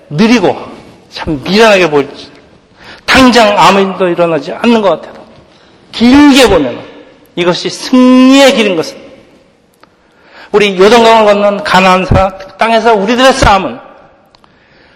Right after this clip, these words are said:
하나님 안에서 이미 승리가 보장된 싸움이기 때문입니다.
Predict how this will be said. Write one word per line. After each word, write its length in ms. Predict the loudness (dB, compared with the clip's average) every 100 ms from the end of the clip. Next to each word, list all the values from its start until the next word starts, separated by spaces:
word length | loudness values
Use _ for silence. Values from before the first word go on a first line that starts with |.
| _ -12
하나님 460 | -4 -2 -2 -6 -6
안에서 320 | -6 -4 -6
이미 340 | -8 -8 -8 -10
승리가 600 | -12 -12 -10 -8 -8 -6
보장된 420 | -6 -6 -6 -8 -8
싸움이기 420 | -2 0 -2 -6
때문입니다. 460 | -12 -14 -18 -20